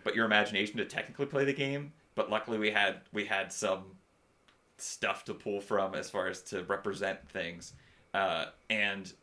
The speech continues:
we all, we, I moved some couches and, like, we're all, like, kinda sitting around a table,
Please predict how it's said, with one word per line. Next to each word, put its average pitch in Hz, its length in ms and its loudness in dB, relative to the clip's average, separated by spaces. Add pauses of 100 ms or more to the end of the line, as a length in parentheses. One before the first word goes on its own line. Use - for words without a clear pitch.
(300)
we 110 160 0
all, 104 680 2
we, 82 200 -6
I 98 80 -4
moved 113 220 2
some 113 100 -6
couches 104 640 0
and, 95 80 -8
like, 92 180 -6
we're 101 120 0
all, 98 220 2
like, 104 140 2
kinda 98 180 -4
sitting 104 280 -2
around 98 240 -2
a 98 60 -6
table, 95 560 -4